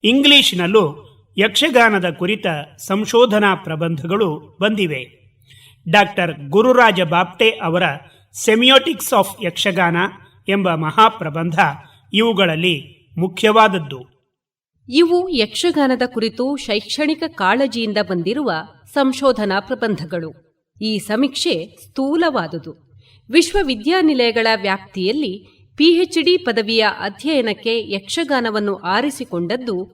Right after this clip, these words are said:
Speaker 2: ಜನರ ಕಲೆಗೆ ಸಿಕ್ಕ ಶೈಕ್ಷಣಿಕ ಗೌರವವೆಂದೇ ನಾವು ಭಾವಿಸಬೇಕಾಗಿದೆ.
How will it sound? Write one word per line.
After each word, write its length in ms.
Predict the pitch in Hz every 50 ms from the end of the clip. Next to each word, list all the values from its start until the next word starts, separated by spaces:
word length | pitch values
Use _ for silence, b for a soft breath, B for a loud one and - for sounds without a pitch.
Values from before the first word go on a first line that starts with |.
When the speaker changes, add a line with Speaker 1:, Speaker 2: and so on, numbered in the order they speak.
| - 175
Speaker 2:
ಜನರ 320 | 160 208 226 233 240 226 214 208
ಕಲೆಗೆ 420 | 196 202 - 214 240 294 359 - 277
ಸಿಕ್ಕ 300 | 220 - 233 208 - - 196 190
ಶೈಕ್ಷಣಿಕ 680 | 185 - - 226 262 262 - - 311 330 320 311 311 285
ಗೌರವವೆಂದೇ 840 | 262 190 196 196 190 226 233 214 240 226 214 240 226 226 - 285 311
ನಾವು 380 | 277 226 196 196 185 185 185 175
ಭಾವಿಸಬೇಕಾಗಿದೆ. 1200 | 175 - 190 247 262 269 294 285 - 311 262 285 262 254 190 175 165 151 160 147 160 147 - _